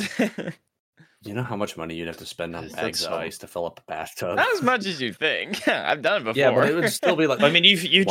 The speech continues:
Speaker 3: I
Speaker 2: why?
Speaker 3: mean, you fill most of, you'd probably just fill most of the tub with just water, and then you put the ice in it. It's just
Speaker 2: Just cold
Speaker 3: 'cause that's all you're
Speaker 2: water.
Speaker 3: sitting in is just a cold water
Speaker 2: Yeah.
Speaker 3: with floating
Speaker 1: Guess that's
Speaker 3: ice.
Speaker 1: true.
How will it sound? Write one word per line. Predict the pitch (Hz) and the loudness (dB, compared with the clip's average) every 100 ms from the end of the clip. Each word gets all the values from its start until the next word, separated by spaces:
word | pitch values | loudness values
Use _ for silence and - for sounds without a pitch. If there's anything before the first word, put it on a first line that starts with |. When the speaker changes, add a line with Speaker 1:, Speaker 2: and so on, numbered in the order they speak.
| 214 | 6
Speaker 3:
I | 165 | 6
Speaker 2:
why? | |
Speaker 3:
mean, | 190 | 6
you | 196 | 4
fill | - 220 | 2 2
most | 175 165 - | 4 4 2
of, | 131 | -2
you'd | 139 | -2
probably | 156 175 | 2 2
just | 147 | 0
fill | - 123 | -4 -2
most | 120 117 | -2 -4
of | |
the | 110 | -8
tub | 104 107 110 | -4 -2 -2
with | 98 | -4
just | 87 95 80 | -10 -14 -6
water, | 85 98 90 - | 0 0 0 -4
and | 104 | -6
then | 95 | -8
you | - | -10
put | - | -12
the | - | -8
ice | 82 82 - | -8 -8 -10
in | 87 | -10
it. | 92 - | -10 -10
It's | 117 | -6
just | 117 | -4
Speaker 2:
Just | - | -2
cold | 101 | -4
Speaker 3:
'cause | 127 | 0
that's | 135 - | 2 6
all | 165 | 4
you're | |
Speaker 2:
water. | 143 | 4
Speaker 3:
sitting | - 120 117 | 0 0 -2
in | 87 82 | -4 -6
is | 95 | -12
just | 92 - - - | -10 -12 -12 -14
a | 98 - | -14 -12
cold | - 104 90 | -4 -4 -4
water | - 82 85 | -10 -10 -4
Speaker 2:
Yeah. | 87 85 85 85 | -2 0 -2 -4
Speaker 3:
with | 113 | -6
floating | - 104 95 | -2 0 0
Speaker 1:
Guess | - | 0
that's | 110 80 | 0 0
Speaker 3:
ice. | 80 | -2
Speaker 1:
true. | 71 | -2